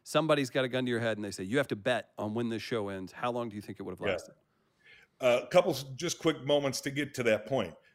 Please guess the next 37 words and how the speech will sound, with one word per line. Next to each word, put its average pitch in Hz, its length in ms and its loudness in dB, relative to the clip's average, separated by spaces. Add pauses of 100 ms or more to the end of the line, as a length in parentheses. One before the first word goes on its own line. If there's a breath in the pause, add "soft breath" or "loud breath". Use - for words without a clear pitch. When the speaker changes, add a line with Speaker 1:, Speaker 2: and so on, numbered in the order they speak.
(100 soft breath)
Speaker 2:
Number 139 240 2
one, 143 280 4
when 110 120 2
I 151 160 2
auditioned, 117 520 2
I 147 160 4
auditioned 120 320 -2
for 101 80 -6
Ron 110 260 2
Swanson 95 460 -6 (380)
because 113 360 2 (120)
Jerry 147 360 4
didn't 117 240 2
exist. 92 600 -8 (260 soft breath)
So 120 240 6
they 120 120 6
were 127 120 6
bringing 135 400 2
everybody 143 500 2
in 120 100 2
with 113 180 2
the, 104 200 4 (160)
uh, 113 220 -2
basically 123 460 4
the, 104 200 -2 (280)
reading 120 360 4
the, 98 100 0 (180)
the 101 100 2
Ron 101 260 6
Swanson 95 440 -2
role, 76 200 -12
which 135 280 2 (560)
you 151 60 2
know, - 200 -6
the 123 80 -2
thought 156 220 6
of 127 100 2